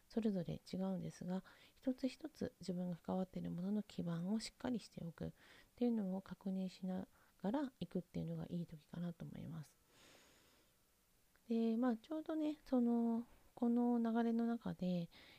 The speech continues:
えー、満月が起こるということで、今回の満月っていうのは、あのー、月とね、えー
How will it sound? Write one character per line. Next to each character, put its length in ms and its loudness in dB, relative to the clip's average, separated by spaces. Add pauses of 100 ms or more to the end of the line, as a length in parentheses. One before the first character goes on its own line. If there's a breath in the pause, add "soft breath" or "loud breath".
(120)
え 160 2
ー、 40 0
満 180 2
月 240 -4
が 260 -4
起 80 -6
こ 120 -4
る 120 -2
と 120 -8
い 100 -4
う 40 -8
こ 120 -10
と 120 -8
で、 300 -2 (380 loud breath)
今 220 -6
回 180 2
の 100 -2
満 220 -2
月 220 -6
っ 20 -6
て 180 -10
い 60 -2
う 20 -4
の 180 -6
は、 220 -2 (400 loud breath)
あ 100 -4
の 540 -4
ー、 20 -8 (2500 soft breath)
月 320 -6
と 180 -6
ね、 320 -4 (160)
え 320 -2
ー 20 -12